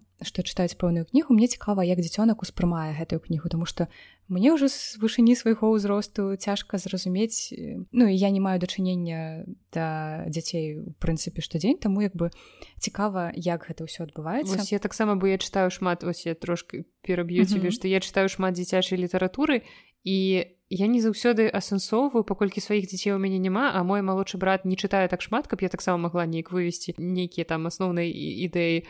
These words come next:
Speaker 2: І я калі чытаю дзіцячую кнігу, а потым прачытаўшы, я думаю: «Афігенная кніжка». А потым такая думаю: «А я гляджу на яе з вышыні сваіх амаль трыццаці гадоў»,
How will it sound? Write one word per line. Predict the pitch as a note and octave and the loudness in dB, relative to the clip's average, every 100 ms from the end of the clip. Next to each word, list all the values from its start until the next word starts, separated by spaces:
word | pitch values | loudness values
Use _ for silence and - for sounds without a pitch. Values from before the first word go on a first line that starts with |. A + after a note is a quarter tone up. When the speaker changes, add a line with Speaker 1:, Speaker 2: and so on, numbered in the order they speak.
| - - _ | -16 -20 _
Speaker 2:
І | - G3+ G3+ F#3+ - F#3+ | -2 2 4 2 2 -2
я | G3+ | -2
калі | F#3+ F#3+ | -2 -4
чытаю | - G3+ F#3+ | 0 0 2
дзіцячую | F#3 F#3+ F#3 F#3+ | 0 -2 -2 -2
кнігу, | A3+ D#4+ A3 | -2 2 2
а | |
потым | F#3+ G3+ G3 | 2 0 0
прачытаўшы, | - - - A#3+ - | -2 -2 2 2 2
я | F3+ | 0
думаю: | F3+ F3 F3 | 2 0 -2
«Афігенная | E3 F3+ F3 F3 E3+ | -4 -4 -2 -2 -2
кніжка». | - F3 F3 - E3 - - | -2 -4 -4 -6 -8 -12 -10
А | F3 | -4
потым | F#3 F3+ F3+ | -2 -2 -2
такая | F3+ F3+ | -2 0
думаю: | F3 E3+ E3+ | -2 -2 -2
«А | G3+ | 0
я | F#3 F#3+ | 0 0
гляджу | G3 F#3 F#3+ | -2 0 0
на | F#3 | 2
яе | F3+ F3+ F3+ | 2 0 -2
з | F3+ | -4
вышыні | F3+ F#3+ F#3 | -4 -2 -2
сваіх | - F#3 F3+ | 0 -2 0
амаль | F3+ F3+ | 0 0
трыццаці | F#3+ - F#3+ G3 | -2 -4 -2 0
гадоў», | G3 A3 E4 | 2 4 2